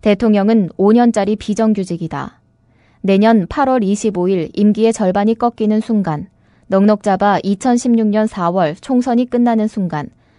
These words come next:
대통령은 레임덕 신세가 된다.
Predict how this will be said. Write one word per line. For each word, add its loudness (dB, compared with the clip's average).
대통령은 0
레임덕 0
신세가 -4
된다. -10